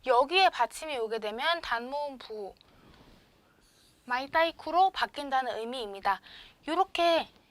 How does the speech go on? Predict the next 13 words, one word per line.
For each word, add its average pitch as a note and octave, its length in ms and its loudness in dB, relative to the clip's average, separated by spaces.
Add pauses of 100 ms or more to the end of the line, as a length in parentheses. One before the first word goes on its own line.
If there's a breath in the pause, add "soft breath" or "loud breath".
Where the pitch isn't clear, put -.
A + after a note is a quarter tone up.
(200)
요 C4 140 -6
모양이 G#3+ 360 -6
마이타이쿠라고 D4 920 2
하는 C4+ 280 0
의미인데요. A3+ 600 0 (1160 soft breath)
단모음을 D#4+ 880 2 (880)
여기 B3+ 180 -6
받침이 E4+ 460 2
오면 D4+ 400 4 (220)
이렇게 C#4+ 180 -8
단모음 D4+ 480 -2
부호를 E4 400 -2
써줘서 D4+ 440 0